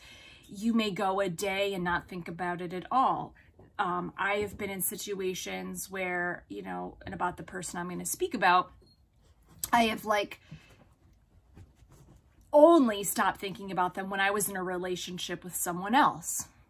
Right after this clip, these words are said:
And then several years went by, and then I rarely think about them very much anymore. And so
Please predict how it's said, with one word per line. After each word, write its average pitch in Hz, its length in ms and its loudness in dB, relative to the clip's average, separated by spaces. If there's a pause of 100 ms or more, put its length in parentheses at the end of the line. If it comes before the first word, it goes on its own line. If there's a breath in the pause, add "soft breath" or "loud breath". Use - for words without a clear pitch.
(180)
And 190 220 -10
then 190 340 -4
several 254 580 6
years 170 500 -6
went 156 240 -8
by, - 460 -14 (520 soft breath)
and 208 240 -4
then 202 160 -2
I 196 380 -2
rarely 220 540 0
think 208 340 -6
about 185 340 0
them 190 200 -6
very 185 260 -4
much 170 380 -6
anymore. 160 800 -6 (420 loud breath)
And 262 300 6
so 247 680 2